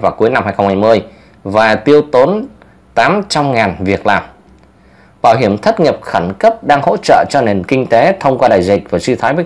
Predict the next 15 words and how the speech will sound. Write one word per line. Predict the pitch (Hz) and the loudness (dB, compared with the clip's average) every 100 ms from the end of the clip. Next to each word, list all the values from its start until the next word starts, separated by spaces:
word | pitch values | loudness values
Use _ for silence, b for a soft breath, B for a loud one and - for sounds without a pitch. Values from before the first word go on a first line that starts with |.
| - | -2
thường | 104 101 | -2 0
này | 101 95 b b b b b | -2 -4 b b b b b
và | 117 | 0
đặt | 117 - | 0 0
sàn | - 120 110 104 | -4 0 0 0
dưới | 95 151 220 | 2 0 0
tình | - 107 90 | 0 0 0
huống | 101 120 214 | 0 0 -2
thậm | - 98 98 | -2 -4 -2
chí | 113 156 - | 0 0 0
còn | 104 85 | -2 0
tồi | 104 92 | 2 2
tệ | 90 85 | 2 0
hơn | 101 | 2
nữa. | 110 | 2